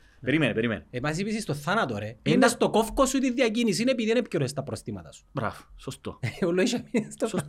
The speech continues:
Speaker 2: θάνατο.
Speaker 1: Εντάξει, ρε, πιάνω το
Speaker 2: Ναι,
Speaker 1: πιο
Speaker 2: ναι,
Speaker 1: ακραίο,
Speaker 2: ναι,
Speaker 1: ρε,
Speaker 2: ναι.
Speaker 1: όπως, όπως εμένα, εμένα ρωτούν με πάντα τους δικηγόρους, ρωτούν μου, «Είσαι να υπερασπιστείς έναν δολοφόνο;»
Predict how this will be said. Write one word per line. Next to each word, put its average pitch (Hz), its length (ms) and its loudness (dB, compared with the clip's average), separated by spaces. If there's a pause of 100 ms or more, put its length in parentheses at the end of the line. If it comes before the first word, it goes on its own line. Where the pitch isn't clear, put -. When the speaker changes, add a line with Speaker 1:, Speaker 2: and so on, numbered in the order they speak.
Speaker 2:
θάνατο. - 160 0 (160)
Speaker 1:
Εντάξει, 170 360 -6
ρε, 107 100 0
πιάνω 170 340 2
το 143 100 6
Speaker 2:
Ναι, 135 60 4
Speaker 1:
πιο 127 120 6
Speaker 2:
ναι, - 60 4
Speaker 1:
ακραίο, 180 280 6
Speaker 2:
ναι, 117 60 4
Speaker 1:
ρε, 117 60 4
Speaker 2:
ναι. 127 60 4
Speaker 1:
όπως, 151 260 0
όπως 139 260 2
εμένα, 131 260 2
εμένα 123 240 2
ρωτούν 120 280 2
με 127 520 0 (500)
πάντα 110 340 0
τους 107 140 -4
δικηγόρους, 101 460 -2
ρωτούν 131 260 0
μου, 143 260 2
«Είσαι 110 160 -2
να 107 320 -4
υπερασπιστείς 104 580 -8
έναν 127 180 -2
δολοφόνο;» 156 640 0